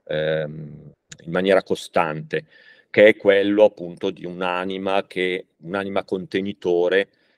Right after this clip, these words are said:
eh, che, eh, raccoglie in sé, eh, i dati della sensibilità e li può raccogliere, eh, in due modi, o come appunto percezione evidente, diretta, o come,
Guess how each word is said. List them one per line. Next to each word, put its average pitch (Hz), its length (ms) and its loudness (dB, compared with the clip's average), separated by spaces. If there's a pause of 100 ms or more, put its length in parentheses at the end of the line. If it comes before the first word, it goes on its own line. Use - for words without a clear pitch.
(120)
eh, 78 500 -6
che, 95 380 0
eh, 82 400 -2
raccoglie 92 520 4
in 90 120 -8
sé, 95 560 2
eh, 80 420 -8
i 85 120 -16
dati 95 280 -2
della 87 200 0
sensibilità 90 1000 -2 (580)
e 87 220 -2
li 92 160 -4
può 104 160 8
raccogliere, 110 880 6
eh, 87 500 -10 (120)
in 95 120 -10
due 104 180 2
modi, 87 500 2
o 92 160 2
come 95 300 -4
appunto 92 560 -6
percezione 98 1040 2
evidente, 90 760 -4
diretta, 87 680 2
o 95 120 6
come, 90 600 -4